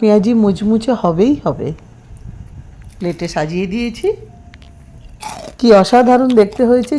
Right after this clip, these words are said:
জিভে জল আসছে, মনে হচ্ছে এক্ষুনি খাই। আর এবারে লক্ষ্য করো ভাঙছি, মুচমুচ করছে। আমি খেয়ে দেখাচ্ছি, just কি মুচমুচে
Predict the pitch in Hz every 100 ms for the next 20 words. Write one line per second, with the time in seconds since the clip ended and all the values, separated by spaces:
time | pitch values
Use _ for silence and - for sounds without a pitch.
0 | 202 190 170 165 160 180 214 - 294 269
1 | 180 175 - 180 160 - 202 202 202 196
2 | 320 - - - - - - - - -
3 | - - 175 - - - - - - -
4 | 175 175 175 180 202 202 220 220 262 214
5 | 175 196 254 202 170 196 190 285 392 -
6 | - - _ - - - - - - -
7 | - 294 285 294 311 311 - 180 - -
8 | - - 175 - - _ _ _ - _
9 | _ _ _ _ 202 202 - 247 247 233
10 | 220 220 226 226 - 311 - - _ _
11 | - - - - - - - - - _
12 | _ - 175 240 233 226 - - - _
13 | _ - _ _ - - 311 285 240 233
14 | - 262 226